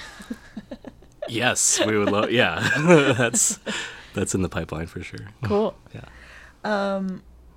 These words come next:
Speaker 2: and I understand that you also run a net label called Love Sound?
Speaker 1: Yeah, but ran is probably more appropriate at
Speaker 2: Okay.
Speaker 1: this point,
Speaker 2: Yeah.
Speaker 1: unfortunately.
Speaker 2: You're on
Speaker 1: Um,
Speaker 2: hiatus, or do you think you're,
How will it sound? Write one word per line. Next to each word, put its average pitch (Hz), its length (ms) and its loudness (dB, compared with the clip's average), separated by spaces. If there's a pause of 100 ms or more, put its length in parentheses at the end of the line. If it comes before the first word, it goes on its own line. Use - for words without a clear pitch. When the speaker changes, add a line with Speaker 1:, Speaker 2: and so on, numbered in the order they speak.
(120)
Speaker 2:
and 196 240 0
I 196 80 2
understand 196 380 -2
that 175 60 -4
you 165 160 -4
also 175 640 -4
run 170 400 -6
a - 80 -6
net 175 180 -6
label 311 360 -6
called 175 260 -6
Love 165 160 -6
Sound? 277 340 -6 (380)
Speaker 1:
Yeah, 90 400 2 (180)
but 98 240 -6
ran 107 340 0
is 90 140 -4
probably 82 300 -6
more 78 180 -8
appropriate 76 540 -12
at - 140 -14
Speaker 2:
Okay. 180 160 -2
Speaker 1:
this 180 100 -2
point, - 400 -10
Speaker 2:
Yeah. - 160 -2
Speaker 1:
unfortunately. 117 720 2
Speaker 2:
You're 95 160 -6 (180)
on 185 220 4
Speaker 1:
Um, - 0 -
Speaker 2:
hiatus, 165 500 0
or 165 80 -2
do 160 80 -6
you 160 140 -4
think 165 260 -8
you're, 151 320 -6